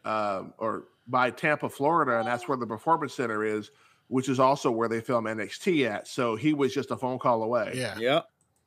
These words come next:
Speaker 1: Just
Speaker 2: And
Speaker 1: to
Speaker 2: I'm
Speaker 1: drive
Speaker 2: sure they
Speaker 1: across
Speaker 2: were
Speaker 1: town,
Speaker 2: the,
Speaker 1: I'll be there.
Speaker 2: I'm sure
Speaker 1: Yeah.
Speaker 2: he was there at the event anyway. You know, they're just like, "Hey, bring your gear," you know, when you come over here.
Speaker 1: The, the,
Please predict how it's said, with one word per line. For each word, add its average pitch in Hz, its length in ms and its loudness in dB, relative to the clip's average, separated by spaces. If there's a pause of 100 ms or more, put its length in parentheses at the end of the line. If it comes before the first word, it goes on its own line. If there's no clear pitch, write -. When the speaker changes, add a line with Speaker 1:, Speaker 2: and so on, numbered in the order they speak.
(120)
Speaker 1:
Just 131 140 0
Speaker 2:
And 156 60 0
Speaker 1:
to 160 40 6
Speaker 2:
I'm 180 80 4
Speaker 1:
drive 160 100 4
Speaker 2:
sure 180 140 6
they 160 60 6
Speaker 1:
across 135 140 6
Speaker 2:
were 143 80 2
Speaker 1:
town, 127 180 2
Speaker 2:
the, 117 60 2
Speaker 1:
I'll 117 60 2
be 123 160 0
there. 104 300 -4
Speaker 2:
I'm 139 160 2
sure 147 180 2
Speaker 1:
Yeah. 143 60 2
Speaker 2:
he 143 100 2
was 135 160 0
there 131 160 0
at 123 80 -2
the 127 100 -4
event 120 340 -4
anyway. 117 400 -4
You 120 80 -4
know, 127 140 0
they're 123 140 -2
just 120 100 -6
like, 123 120 -2
"Hey, 131 160 0
bring 131 240 -2
your 123 120 -2
gear," 117 560 -6
you 117 140 -10
know, 120 160 -6
when 120 180 -6
you 113 60 -10
come 127 240 -6
over 120 180 -4
here. 110 280 -12 (760)
Speaker 1:
The, 127 420 4
the, 139 220 0